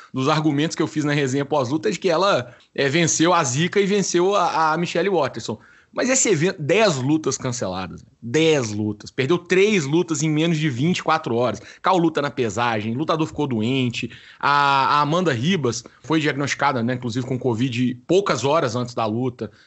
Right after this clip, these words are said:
É, aliás, tá bem, ela, segundo os relatos aí do pessoal do M M A Fighting,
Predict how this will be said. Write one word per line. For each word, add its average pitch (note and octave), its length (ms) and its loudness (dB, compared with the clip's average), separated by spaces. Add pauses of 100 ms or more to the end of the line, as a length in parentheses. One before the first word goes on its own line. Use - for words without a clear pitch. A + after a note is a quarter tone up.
(100)
É, A#2+ 260 -2
aliás, C3+ 340 2
tá D3 140 0
bem, C#3+ 280 0
ela, A#2 540 -2
segundo B2 300 -2
os A2+ 80 -4
relatos B2 340 0
aí B2 100 0
do A#2 80 -8
pessoal B2 300 -2
do B2 80 0
M A#2+ 120 2
M A#2+ 160 2
A A2+ 40 -2
Fighting, B2+ 400 0